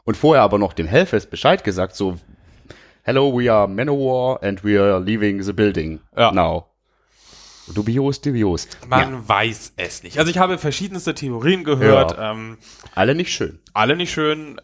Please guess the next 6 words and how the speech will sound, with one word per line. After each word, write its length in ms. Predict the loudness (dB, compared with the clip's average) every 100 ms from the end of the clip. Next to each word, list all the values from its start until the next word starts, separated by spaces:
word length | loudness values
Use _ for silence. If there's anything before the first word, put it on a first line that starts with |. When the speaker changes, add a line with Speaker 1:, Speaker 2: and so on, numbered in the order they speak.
| -18
Speaker 2:
Ähm, 140 | -18 _ _ _ _ _ _ _ _ _ _
manche 760 | -2 -2 0 2 2 2 0 -2
einfach 300 | -2 -2 -4
nur 420 | -4 -2 -2 -4 -10 -20 _ _ _
peinlich. 640 | -6 -4 -2 -6 -10 -14 -18 _ -20 -20 -18 -18 _ _ _ _ -16 -8
Speaker 1:
Äh, 100 | -8